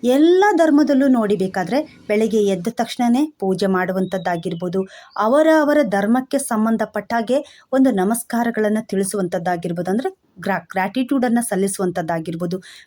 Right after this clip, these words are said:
ಪೂಜೆ ಮಾಡುವಂಥ ವಿಧಾನ ಆಗಿರ್ಬೋದು, ಎಲ್ಲದೂ ಕೂಡ ಬ್ರಾಹ್ಮಿ ಮುಹೂರ್ತದಲ್ಲೇ ತುಂಬ ಶ್ರೇಷ್ಠ ಅಂತ ಹೇಳ್ತಾ ಹೋಗಿದ್ದಾರೆ. So ಹಾಗಾಗಿನೇ ಹೇಳುವಂಥದ್ದು ಬ್ರಾಹ್ಮಿ ಮುಹೂರ್ತಕ್ಕೆ ಅಷ್ಟೊಂದು ಪವರ್ ಇದೆ ಅಂತ.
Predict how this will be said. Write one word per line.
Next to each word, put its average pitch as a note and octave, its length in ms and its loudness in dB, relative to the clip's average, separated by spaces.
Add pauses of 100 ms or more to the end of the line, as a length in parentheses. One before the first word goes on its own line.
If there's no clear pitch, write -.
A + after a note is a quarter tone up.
ಪೂಜೆ C#4+ 260 2
ಮಾಡುವಂಥ G#3+ 520 0
ವಿಧಾನ F#3+ 480 -2
ಆಗಿರ್ಬೋದು, E3+ 580 -4 (260)
ಎಲ್ಲದೂ A#3+ 420 0
ಕೂಡ A3 200 -4 (240)
ಬ್ರಾಹ್ಮಿ A3+ 400 2
ಮುಹೂರ್ತದಲ್ಲೇ A#3 680 0
ತುಂಬ A3 260 -2
ಶ್ರೇಷ್ಠ F#3+ 460 -4
ಅಂತ E3+ 240 -4
ಹೇಳ್ತಾ G3 340 -4
ಹೋಗಿದ್ದಾರೆ. D#3+ 800 -10
So E4 120 -2
ಹಾಗಾಗಿನೇ C4 680 0
ಹೇಳುವಂಥದ್ದು F#3+ 680 0
ಬ್ರಾಹ್ಮಿ G3 480 0
ಮುಹೂರ್ತಕ್ಕೆ A3 1000 -2
ಅಷ್ಟೊಂದು E4 560 2
ಪವರ್ F3 280 0
ಇದೆ D3+ 220 -4
ಅಂತ. D3 240 -10